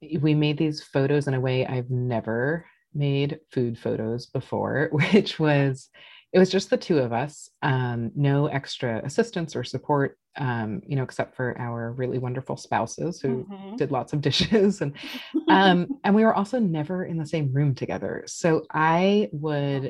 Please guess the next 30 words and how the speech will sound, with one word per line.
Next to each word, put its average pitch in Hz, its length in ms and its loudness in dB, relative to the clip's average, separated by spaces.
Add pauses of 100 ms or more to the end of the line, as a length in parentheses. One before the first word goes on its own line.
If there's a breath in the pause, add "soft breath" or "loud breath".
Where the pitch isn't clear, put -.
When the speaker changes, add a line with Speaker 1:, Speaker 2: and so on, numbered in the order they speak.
Speaker 2:
wow. 175 400 -12 (120)
Speaker 1:
prepare 170 400 2
everything 170 400 2
at 202 80 -2
home 131 460 -4 (400 loud breath)
in 147 100 0
Speaker 2:
Right. 131 40 2
Speaker 1:
my 139 160 2
kitchen. 127 680 -4
I 131 260 -2
would 131 320 -2
pack - 300 -2
it 156 160 -2
up 135 220 -4
in 139 240 0
containers. 131 800 -4 (460 loud breath)
I 131 120 2
would 131 160 0
put 151 100 -4
those 147 180 2
containers 143 440 0
in 135 80 -2
a 131 40 -2
box 127 380 -2
with 131 160 -4 (100)
a 147 80 -2
million 143 800 0
<laughs> - 300 -4
notes 147 680 4 (440 loud breath)
about, 135 640 4